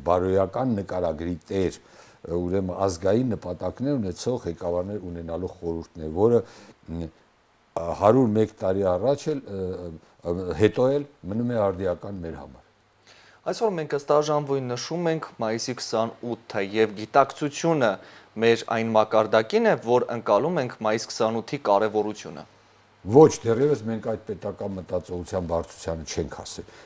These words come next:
Speaker 1: Դեռևս մեր մոտ շարունակում է պետականը, նեղ, ը, քաղաքականը, անձնականը, կուսակցականը խառնվել իրար։ Որովհետև եթե լիներ այդ պետական մտածողությունը, Արամ Մանուկյանի և այն ժամանակ պետականությունը կերտած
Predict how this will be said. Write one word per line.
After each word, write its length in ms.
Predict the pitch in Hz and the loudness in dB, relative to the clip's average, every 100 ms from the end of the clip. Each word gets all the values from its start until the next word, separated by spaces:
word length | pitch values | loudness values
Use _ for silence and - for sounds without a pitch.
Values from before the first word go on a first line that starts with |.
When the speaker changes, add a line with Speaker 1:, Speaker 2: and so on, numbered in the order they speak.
| - | 4
Speaker 1:
Դեռևս 440 | 107 117 135 139 104 | 10 10 10 8 4
մեր 220 | 104 107 | 4 4
մոտ 300 | 104 120 143 - - - | 6 6 4 2 -18 -6
շարունակում 640 | 107 101 101 98 101 92 | 2 2 2 0 -2 -6
է 60 | 92 - | -6 -4
պետականը, 680 | 143 139 120 - 95 90 90 - - _ 104 | -4 -2 -4 -2 -4 -2 -6 -8 -16 _ -2
նեղ, 220 | 123 135 - | 0 0 -2
ը, 160 | 101 95 90 | -2 0 -2
քաղաքականը, 800 | - 92 90 87 92 - 90 92 | -2 -2 -2 -2 -6 -6 -6 -4
անձնականը, 580 | 110 104 107 92 92 92 87 | -2 -2 -2 -4 -6 -6 -8
կուսակցականը 720 | 98 110 95 - 90 104 110 | -8 -8 -6 -8 -8 -8 -10
խառնվել 480 | - 92 90 92 82 | -10 -12 -10 -10 -12
իրար։ 240 | 73 60 - _ _ _ _ | -14 -16 -20 _ _ _ _
Որովհետև 480 | 95 110 117 127 104 | 2 6 6 4 0
եթե 280 | 107 107 113 | 0 0 -2
լիներ 300 | 110 127 123 | -2 -2 -2
այդ 120 | 87 - | -4 -6
պետական 480 | 87 90 80 82 82 | -10 -10 -10 -10 -10
մտածողությունը, 800 | 80 90 - 98 101 - 147 147 - - - _ - - _ 92 | -10 -12 -10 -10 -10 -10 -8 -8 -10 -18 -20 _ -18 -18 _ 0
Արամ 420 | 98 110 120 110 | 4 6 4 2
Մանուկյանի 640 | 104 104 95 104 95 98 95 95 - - | 0 -2 -4 -4 -4 -2 -4 -8 -18 -8
և 280 | 95 113 - - - | -2 0 -2 -10 2
այն 220 | 147 151 | 4 4
ժամանակ 360 | 107 101 101 - | 4 2 0 -4
պետականությունը 720 | 110 92 95 98 98 90 117 92 | -8 -6 -8 -8 -10 -8 -10 -8
կերտած 480 | 95 87 92 92 | -8 -8 -6 -6